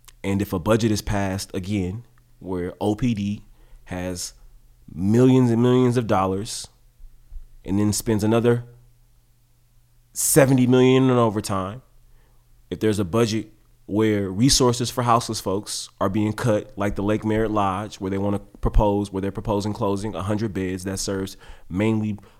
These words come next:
uh, black elders and black disabled folks, I have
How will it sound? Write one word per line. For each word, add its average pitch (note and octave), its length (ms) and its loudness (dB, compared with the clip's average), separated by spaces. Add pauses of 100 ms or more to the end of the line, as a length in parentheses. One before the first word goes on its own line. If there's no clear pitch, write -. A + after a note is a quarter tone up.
uh, F#2 200 -4
black G#2 380 -2
elders G2+ 340 0
and G#2 100 0
black G2+ 220 -4
disabled G2 380 -4
folks, - 380 -10 (880)
I A2 240 6
have G#2+ 680 -2